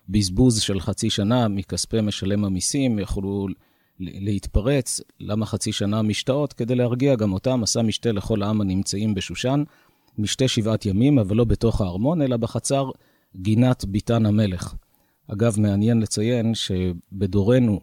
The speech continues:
נחשף ארמון אחשורוש, ורואים שם את גינת הביתן ואת העמודים, עמודי שש, עמודי שי-, שיש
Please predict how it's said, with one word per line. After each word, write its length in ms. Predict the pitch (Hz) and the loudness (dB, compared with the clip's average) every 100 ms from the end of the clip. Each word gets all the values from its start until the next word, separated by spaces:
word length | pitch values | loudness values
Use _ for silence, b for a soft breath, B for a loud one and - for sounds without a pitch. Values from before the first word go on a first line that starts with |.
| _ | _
נחשף 500 | 101 92 113 120 117 | -6 -2 0 0 0
ארמון 300 | 101 95 110 | 0 2 2
אחשורוש, 680 | 107 - - 92 87 110 - _ _ _ _ _ | 2 -2 -4 -4 -2 -4 -4 _ _ _ _ _
ורואים 420 | 95 101 110 135 135 | -2 2 6 6 4
שם 300 | 123 107 98 _ _ _ _ - _ - 107 | 2 2 0 _ _ _ _ -20 _ -6 -6
את 120 | - | -2
גינת 340 | 104 110 120 110 | 0 2 4 2
הביתן 520 | 95 - 127 131 113 | 0 2 2 4 2
ואת 220 | 98 95 | 0 -2
העמודים, 640 | 90 98 95 92 127 117 - | -2 -2 -2 2 2 2 0
עמודי 360 | 95 92 110 | -2 0 0
שש, 440 | 104 - 127 - - | 0 0 -2 -2 -6
עמודי 320 | 98 98 98 | -2 0 0
שי-, 320 | 98 113 107 - | -2 -2 -2 -2
שיש 480 | - 113 107 101 | 0 2 2 -2